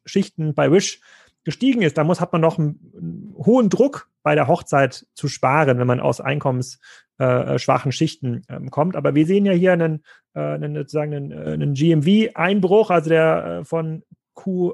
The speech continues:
äh, sozusagen auf dem, auf dem Vergleichs-, auf der Vergleichsquartalbasis von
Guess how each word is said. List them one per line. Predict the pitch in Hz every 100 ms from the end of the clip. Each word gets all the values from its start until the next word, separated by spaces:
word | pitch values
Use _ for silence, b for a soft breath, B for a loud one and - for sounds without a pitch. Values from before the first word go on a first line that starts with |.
| -
äh, | 156 156 156 156 160 165 160
sozusagen | 143 - 151 147 -
auf | 147
dem, | 151 147 -
auf | 143
dem | 160
Vergleichs-, | 143 135 147 196 - -
auf | 151
der | 160 151
Vergleichsquartalbasis | - - 151 185 202 - 175 165 175 190 185 156 196 196 -
von | 165 160